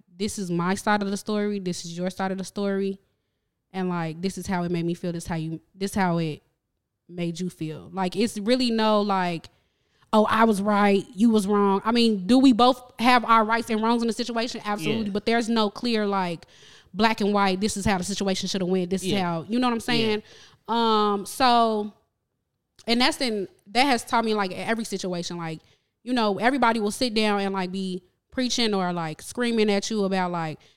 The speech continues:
Speaker 1: "No, you need to see it from my side, you need to see it from my side." When it, when in reality, it's like, "Okay, let me hear you out. Let me hear what you have to say. This is what I have to say." And it's like, either we're gonna agree or we're not, but
Speaker 2: Yeah.
Speaker 1: at least you heard each other out. So,
Speaker 2: Yeah.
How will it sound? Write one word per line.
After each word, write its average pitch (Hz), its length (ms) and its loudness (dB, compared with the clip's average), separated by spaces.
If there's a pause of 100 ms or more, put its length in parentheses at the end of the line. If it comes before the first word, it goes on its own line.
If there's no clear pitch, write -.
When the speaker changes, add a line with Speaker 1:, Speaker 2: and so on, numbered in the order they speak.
(180)
Speaker 1:
"No, 269 220 2
you 269 120 4
need 269 160 2
to 254 60 -4
see 285 160 0
it 247 60 0
from 226 140 0
my 254 180 4
side, 240 240 0
you 233 120 2
need 240 100 -2
to - 60 -10
see 254 80 0
it - 40 0
from 214 140 -4
my 220 160 2
side." 208 260 0
When 196 160 -2
it, 190 120 -6
when 208 220 -4
in 214 120 -2
reality, 233 500 0
it's 208 140 -4
like, 214 160 -2
"Okay, 208 360 -2 (340)
let 240 180 -2
me 277 120 2
hear 269 140 4
you 254 220 2
out. 233 200 6
Let 220 120 0
me 240 80 0
hear 233 120 -2
what 226 140 -6
you 254 80 0
have 226 140 2
to 214 80 -6
say. 208 380 0 (340)
This 226 180 -4
is 202 100 -8
what 190 120 -2
I 208 100 2
have 214 180 -2
to 196 80 -8
say." 202 320 0
And 185 80 -2
it's 185 120 -6
like, 175 240 -2
either 190 200 -4
we're 202 120 -2
gonna 175 500 -2 (200)
agree 277 560 2
or 190 180 0
we're 185 100 0
not, 240 480 4
but 185 420 -2 (120)
Speaker 2:
Yeah. 143 140 -10
Speaker 1:
at 214 100 0
least 240 220 0
you 226 80 -4
heard 202 180 0
each 190 120 -8
other 165 200 -6
out. 147 320 -10
So, 143 60 -14
Speaker 2:
Yeah. 127 140 -10